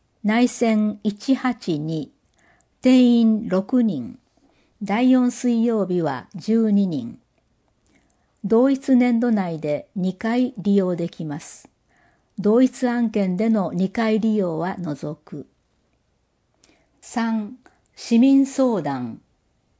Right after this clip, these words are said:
祝日を除く月曜日から金曜日、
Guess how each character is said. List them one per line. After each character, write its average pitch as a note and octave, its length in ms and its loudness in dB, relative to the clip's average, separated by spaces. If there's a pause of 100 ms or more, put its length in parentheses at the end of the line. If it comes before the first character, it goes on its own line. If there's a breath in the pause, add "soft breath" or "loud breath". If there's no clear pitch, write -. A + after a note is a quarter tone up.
(360)
祝 A#3 320 -2
日 C4 280 0
を A#3 140 2
除 A3 340 0
く G#3 200 -2
月 G#3+ 340 -2
曜 C#4 180 2
日 G#3 140 -2
か F#3 140 -6
ら E3 120 -6
金 G3+ 360 0
曜 E3+ 220 -6
日、 C3 220 -10